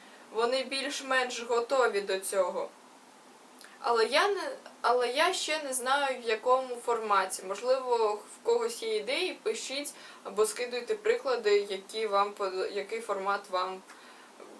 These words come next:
цікавий і подобається. І пишіть, про що взагалі ви б хотіли бачити відео.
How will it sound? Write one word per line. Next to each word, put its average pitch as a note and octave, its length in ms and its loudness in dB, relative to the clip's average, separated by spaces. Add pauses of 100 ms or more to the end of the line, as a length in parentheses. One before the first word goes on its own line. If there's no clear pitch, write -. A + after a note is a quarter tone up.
(180)
цікавий B3+ 560 2
і A3 40 -4
подобається. G3 840 0 (1600)
І D4 80 -6
пишіть, F4 400 0
про E4 100 -4
що F4 160 -2 (180)
взагалі D4+ 520 0
ви C#4+ 60 4
б C4 120 -2
хотіли A#3 420 0 (160)
бачити A3 440 0
відео. C4 480 2